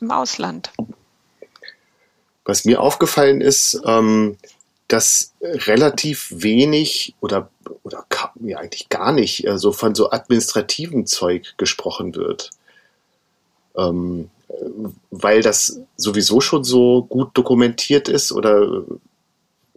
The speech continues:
Speaker 2: also welche, ähm, Beschränkungen man, ähm, u-, unterliegt. Also das Einzige, was,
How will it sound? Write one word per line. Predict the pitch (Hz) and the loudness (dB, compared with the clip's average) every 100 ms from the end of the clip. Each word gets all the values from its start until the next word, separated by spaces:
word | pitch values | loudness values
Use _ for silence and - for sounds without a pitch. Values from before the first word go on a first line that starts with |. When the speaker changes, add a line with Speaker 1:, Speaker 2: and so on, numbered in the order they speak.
| - | -8
Speaker 2:
also | 107 98 85 | -4 -4 -6
welche, | 90 85 104 101 107 98 95 92 98 | -10 0 0 4 4 4 4 2 2
ähm, | 95 92 92 90 - - - _ _ - | 0 0 0 -4 -8 -20 -20 _ _ -2
Beschränkungen | 110 - 107 104 107 101 | 0 2 2 2 0 2
man, | 98 98 95 92 92 92 | 2 0 0 0 -2 -2
ähm, | 98 90 85 90 | -2 -2 -4 -6
u-, | 92 - 92 113 104 | -6 -4 0 0 2
unterliegt. | 113 113 98 98 98 - | 0 0 0 -2 -4 -2
Also | 101 104 | 2 2
das | 104 - | 2 2
Einzige, | 113 117 131 131 110 101 - | 0 0 2 2 4 0 -2
was, | 117 117 | -2 -2